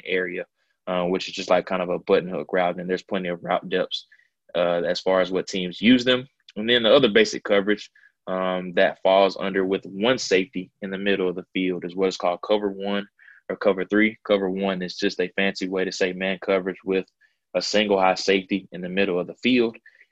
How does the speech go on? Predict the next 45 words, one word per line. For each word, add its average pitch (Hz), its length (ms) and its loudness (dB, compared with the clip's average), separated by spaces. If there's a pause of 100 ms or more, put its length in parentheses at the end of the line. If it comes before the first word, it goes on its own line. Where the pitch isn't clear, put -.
(160)
And 95 160 -2
then 120 200 6
cover 139 240 6
one 127 160 6
and 113 100 0
cover 113 220 6
three 107 180 2
look 95 160 2
very 101 240 4
similar, 107 400 0
but 95 180 0
the 90 80 -6
difference 101 380 0
between 95 380 -6
the 92 80 -8
two 107 360 2
is 90 120 -4
that 92 220 2
cover 98 240 0
three 95 280 0
is 92 80 -6
not 90 220 -6
man-to-man. 92 640 -8 (320)
The 85 80 0
outside 95 480 4
corners 95 340 -4
take 98 200 -2
a 82 100 -4 (140)
third 92 420 0
of 85 140 -4
the 85 160 -8
field, 95 260 0
which 92 300 -4
is 92 100 -8
just - 380 -2
pretty 101 180 2
much 95 400 -2 (260)
the 101 80 4
hash, 98 380 4
the - 100 -10
sidelines 98 720 2
area 95 380 0
of 92 80 -4
the 90 160 -8
field. 104 320 0